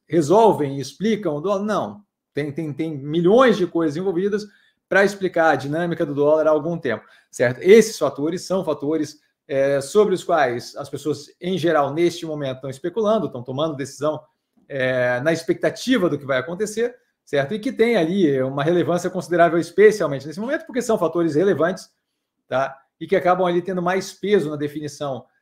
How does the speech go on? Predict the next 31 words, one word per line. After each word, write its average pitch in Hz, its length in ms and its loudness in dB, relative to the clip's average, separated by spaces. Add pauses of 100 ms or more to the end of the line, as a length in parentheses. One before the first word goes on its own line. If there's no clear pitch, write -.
(140)
da 180 120 2
dinâmica 175 560 0
de 143 80 -2
oferta 139 320 -4
e 139 40 -6
demanda 135 360 -6
do 170 100 -8
dólar 214 460 2 (160)
do 233 100 -4
que 220 100 4
outros 190 320 4
fatores. 147 280 -6
Mas 190 80 -4
não 247 100 -4
quer, 214 300 2 (280)
eu 185 320 -4
procuraria, 214 540 4
procuraria 196 360 0
não 233 160 0
pensar 185 520 0
como 175 240 -2
real 175 420 2
motivo 170 580 -4
ou 180 180 0
o - 20 -6
motivo 185 420 -4
de 151 100 -8
X, 175 160 -6
motivo 165 260 -8
de 151 60 0
Y. 147 220 -8